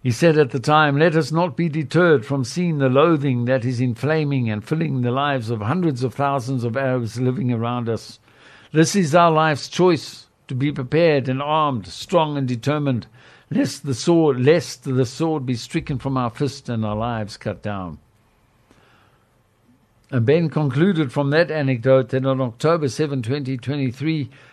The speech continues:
Dayan's age-old warning materialized in the bloodiest way possible. Israelis cannot expect stability if they continue to ignore the Palestinians and reject their aspirations, their story, and even their presence.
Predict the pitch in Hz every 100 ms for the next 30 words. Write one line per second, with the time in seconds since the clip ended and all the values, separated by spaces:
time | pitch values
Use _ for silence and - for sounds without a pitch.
0 | _ _ 139 156 165 156 135 151 156 135
1 | 156 151 127 151 156 139 135 - 170 160
2 | 151 135 139 139 117 139 127 113 131 143
3 | 139 135 - 127 123 120 123 113 113 90
4 | - _ - 127 123 143 151 139 - 165
5 | 190 165 139 113 - 156 143 - - 120
6 | 131 165 165 160 147 _ - - - 135
7 | 123 120 127 120 113 - 208 175 135 110
8 | 135 135 120 127 170 156 131 127 135 123
9 | - 147 139 123 120 123 127 120 123 -
10 | 131 - 139 127 131 - 156 147 196 147
11 | - 143 127 110 117 120 - 143 135 127
12 | 127 113 123 117 113 107 104 104 104 87
13 | 85 73